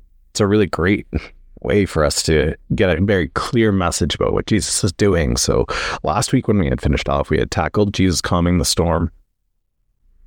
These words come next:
and us not having fear in the things of the world around us, knowing that Christ is absolutely in control of all things,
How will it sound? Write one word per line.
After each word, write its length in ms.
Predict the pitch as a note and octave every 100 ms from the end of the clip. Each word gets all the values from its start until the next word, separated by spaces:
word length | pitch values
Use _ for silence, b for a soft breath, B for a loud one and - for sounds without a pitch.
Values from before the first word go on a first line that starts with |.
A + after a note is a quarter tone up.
| -
and 120 | C3+ A#2+
us 200 | B2 A#2
not 240 | G#2 G#2
having 320 | G2+ G2 F#2+
fear 440 | - - A2 G2+ G2
in 120 | E2
the 80 | D2+
things 260 | - C2+
of 60 | -
the 60 | C#2+
world 200 | F#2+ F#2+
around 300 | F2+ A2 G#2
us, 160 | -
knowing 380 | F2 F2+ G2 G#2
that 180 | G2 - B B B -
Christ 460 | - F#2 F#2+ - - -
is 680 | G2+ G2+ F2+ F2 F2+ D#2 - B B B B - - - -
absolutely 1000 | G#2+ A2 - F#2 F#2+ F#2+ B1 C2 - - B B - -
in 160 | A2 A2
control 680 | G2+ F#2+ - C2+ B1 - - - - -
of 240 | G#2 F#2
all 200 | C2 F2
things, 520 | - - - - -